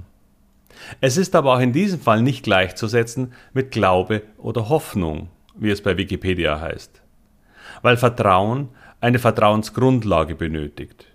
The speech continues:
Glaube und Hoffnung dagegen nicht unbedingt. Es geht um das Spannungsverhältnis von Wissen und Nichtwissen.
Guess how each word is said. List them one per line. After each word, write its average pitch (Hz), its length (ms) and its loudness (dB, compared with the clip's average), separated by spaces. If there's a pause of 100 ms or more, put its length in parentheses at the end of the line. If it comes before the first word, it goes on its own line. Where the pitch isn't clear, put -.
(640)
Glaube 101 320 2
und 95 160 -4
Hoffnung 101 640 -4
dagegen 104 400 -4
nicht 95 240 -6
unbedingt. 78 580 -10 (1500)
Es 127 200 -2
geht 180 160 2
um 214 100 2
das 147 140 -2
Spannungsverhältnis 151 1000 -2
von 98 260 -2
Wissen 147 400 -2 (260)
und 123 220 -6
Nichtwissen. 113 760 -2